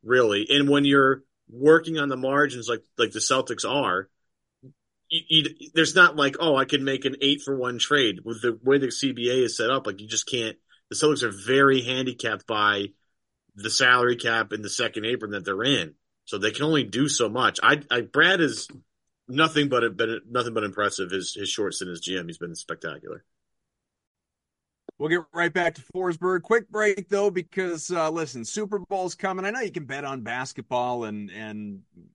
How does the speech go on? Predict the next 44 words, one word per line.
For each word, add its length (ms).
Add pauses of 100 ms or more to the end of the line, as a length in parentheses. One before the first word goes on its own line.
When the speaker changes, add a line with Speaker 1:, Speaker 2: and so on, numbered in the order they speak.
(140)
Speaker 2:
we'll 180
have 220
plenty 300
of 120
basketball 540
<laughs> 0
betting 360
conversation 800
in 60
the 80
weeks 240
and 80
months 280
to 100
come. 260
But 100
right 240
now, 320 (220)
it's 80
all 120
about 300
betting 440
football. 500
So, 180
Ev, 180
let's 180
shout 280
out 200
FanDuel. 440 (300)
Speaker 1:
We 140
only 180
really 220
get 120
one 160
more 200
shout 200
out 120
of 60
Kaufman, 440
so 600
make 260
it 80
count, 280
everybody. 640